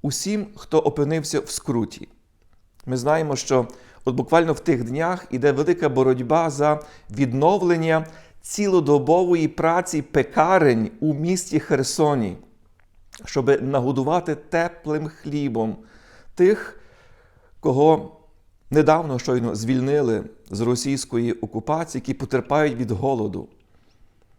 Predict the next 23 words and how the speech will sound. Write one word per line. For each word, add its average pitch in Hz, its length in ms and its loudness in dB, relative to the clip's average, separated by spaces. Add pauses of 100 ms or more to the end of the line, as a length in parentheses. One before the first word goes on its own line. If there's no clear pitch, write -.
(260)
Подякуємо 135 720 0
Господу 120 460 -6
Богу 123 280 0
за 113 140 -2
всі 165 260 -6
дари, 151 240 2
які 151 240 -2
ми 147 100 -2
отримали, 131 640 -4 (400)
і 147 60 -4
спішимо 175 640 -8
до 135 160 0
наших 147 500 -4
святих 127 340 -6
храмів, 107 500 0 (840)
щоби 117 260 -4
стати 139 260 -6
причасниками 120 840 -6 (360)
тіла 170 400 -2
і 123 80 -8
крові 110 520 -4 (380)
нашого 113 480 -4
Спасителя. - 760 -8